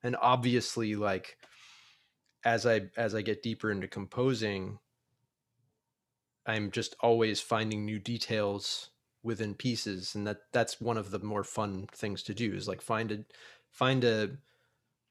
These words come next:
you know, find a rhythm within a rhythm that then m-, might feel really good with these notes, these particular notes,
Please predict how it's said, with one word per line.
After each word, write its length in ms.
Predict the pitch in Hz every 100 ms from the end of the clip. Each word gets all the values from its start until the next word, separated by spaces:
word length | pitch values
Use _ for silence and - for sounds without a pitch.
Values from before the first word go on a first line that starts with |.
| _ _
you 100 | 151
know, 140 | 127 110
find 320 | - 156 156
a 60 | 127
rhythm 580 | 120 160 147 135 123
within 760 | 117 113 - 135 135 127 120 107 - _ -
a 120 | 120
rhythm 640 | 110 123 120 104 101 101 -
that 240 | - 113 107
then 420 | 117 113 107 104 _ _ _ _ _ _ _ _ _ -
m-, 160 | 131 139
might 340 | 143 123 120 -
feel 480 | - - 139 123 110
really 320 | 120 113 107
good 400 | 92 120 117 101
with 280 | 104 95 98
these 340 | 120 120 92 107 107
notes, 640 | 120 104 - - - - -
these 220 | 120 117
particular 560 | - 117 139 135 107 101
notes, 560 | 104 98 - - -